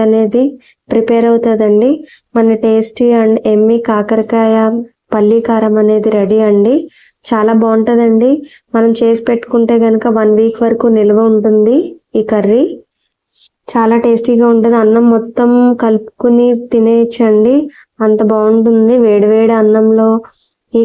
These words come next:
కాకరకాయ ఫ్రై అనేది వేసుకుని తింటే చాలా రుచిగా ఉంటుందండి. మేమైతే ట్రై చేసి చూసాము, చాలా నచ్చిందండి. మీరు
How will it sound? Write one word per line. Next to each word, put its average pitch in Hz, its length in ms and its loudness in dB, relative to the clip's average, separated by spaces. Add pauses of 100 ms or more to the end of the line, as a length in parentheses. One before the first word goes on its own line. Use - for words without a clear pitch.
కాకరకాయ 226 560 -2
ఫ్రై 226 160 0 (140)
అనేది 220 400 0
వేసుకుని 214 480 0
తింటే 214 280 0 (140)
చాలా 208 380 0 (100)
రుచిగా 220 300 -2 (100)
ఉంటుందండి. 208 580 0 (680)
మేమైతే 208 420 0 (120)
ట్రై 214 120 0 (120)
చేసి 226 280 -2
చూసాము, 220 500 0 (460)
చాలా 214 260 0 (100)
నచ్చిందండి. 214 680 0 (440)
మీరు 208 180 0